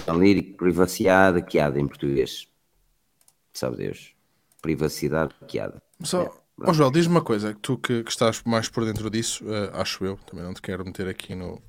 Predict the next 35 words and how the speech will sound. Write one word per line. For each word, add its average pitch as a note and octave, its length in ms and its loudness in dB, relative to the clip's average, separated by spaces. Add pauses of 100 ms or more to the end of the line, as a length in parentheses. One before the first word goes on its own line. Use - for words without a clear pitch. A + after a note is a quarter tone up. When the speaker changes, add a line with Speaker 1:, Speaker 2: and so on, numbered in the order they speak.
(280)
Speaker 2:
no G2+ 60 -20
spotlight - 520 -8
e F#2+ 60 -10
depois, - 420 -10 (680)
ehm, A2+ 520 0 (840)
pá, - 200 0
a D#3 100 4
li-, E3+ 180 8
a E3 40 6
liberdade D3+ 360 8
de - 60 -4
expressão - 280 2
é - 20 6
uma D3 120 6
cena D#3+ 540 2
que, D3 400 2
hum, D3+ 240 -2 (560)
não G#2 240 -4
é, - 140 -8
não G2+ 260 -6
é G#1 80 -12
ela, E2+ 220 -12
tipo, - 260 -18 (300)
eh, - 80 -20 (240)
tá - 100 -6
bem F2 140 -8
que F#2+ 60 -10
obviamente, G2+ 420 -6
eh, G2 100 -6
estamos G#2 260 -4
a G2+ 40 -6
falar G#2 240 -4
agora G2+ 200 -4
em F#2+ 60 -6
Portugal. - 340 -14